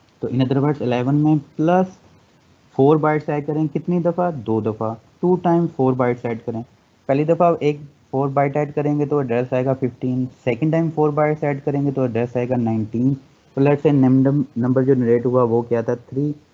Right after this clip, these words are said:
और थ्री आप इस memory location पे display करवा देंगे।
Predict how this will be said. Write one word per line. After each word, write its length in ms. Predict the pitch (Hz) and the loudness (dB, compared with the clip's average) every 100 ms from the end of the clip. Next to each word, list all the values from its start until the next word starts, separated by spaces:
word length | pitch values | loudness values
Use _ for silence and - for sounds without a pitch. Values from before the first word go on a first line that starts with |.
| _ _ - | _ _ -6
और 80 | 127 - | -6 -4
थ्री 240 | 165 165 | 0 2
आप 240 | 151 143 143 | 2 2 0
इस 160 | 143 | 0
memory 300 | 123 113 113 | 0 0 2
location 540 | 120 113 110 110 117 104 | 0 0 0 0 -4 -4
पे 180 | 113 139 - _ _ | -4 -8 -12 _ _
display 340 | 110 - 110 95 | -6 -6 -4 -4
करवा 280 | 101 98 101 | -2 -2 -2
देंगे। 300 | 107 104 | -2 -6